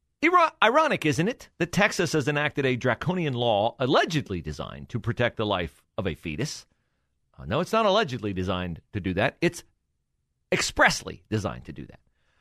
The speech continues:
Uh, ironic, she says, while tightly regulating the health and welfare of women,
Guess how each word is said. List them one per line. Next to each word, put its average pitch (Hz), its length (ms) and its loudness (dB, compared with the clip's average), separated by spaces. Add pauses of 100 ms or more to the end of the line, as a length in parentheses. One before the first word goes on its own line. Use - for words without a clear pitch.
(600)
Uh, 80 200 -10 (600)
ironic, 165 420 4
she 147 140 -4
says, 139 260 0
while 120 220 2
tightly 170 500 0
regulating 107 720 -2
the 76 100 -10
health 107 280 -4
and 98 160 -6
welfare 101 380 -6
of 78 120 -10
women, 87 300 -6